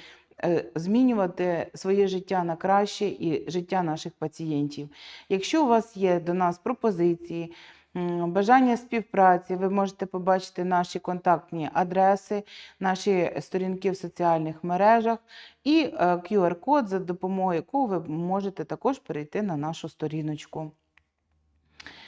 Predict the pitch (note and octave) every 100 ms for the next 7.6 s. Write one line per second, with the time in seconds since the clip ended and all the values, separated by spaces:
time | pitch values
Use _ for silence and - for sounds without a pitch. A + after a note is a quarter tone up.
0 | - _ _ _ - A#3 D#4+ D4+ C4+ A#3
1 | C4+ B3+ A3 A3 - A#3+ D#4 - - _
2 | _ _ _ E3 F3 A3+ G#3 F3 F3+ F#3
3 | F3 - E3+ D#3 D3 D3 _ _ _ _
4 | F3+ F3+ F3+ F3 G3+ G3 G3 F3+ - F3+
5 | F3 E3 D#3 D3 C#3+ C#3+ - _ - B3+
6 | D4+ D#3 D3 - E3 D#3+ D#3 D#3 D3+ D3
7 | E3+ - - D3+ C3 -